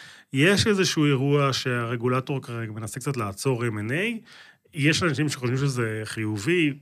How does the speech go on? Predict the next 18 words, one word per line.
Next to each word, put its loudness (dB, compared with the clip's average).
בעיניי 0
זה -4
שלילי, -2
כלומר, -10
השוק -4
חייב 0
M -2
and -6
A -8
בשביל, -12
אה, -10
לצמוח. -4
מעניין 0
מאוד -4
לראות -8
מה -2
הרגולטור -4
האמריקאי 0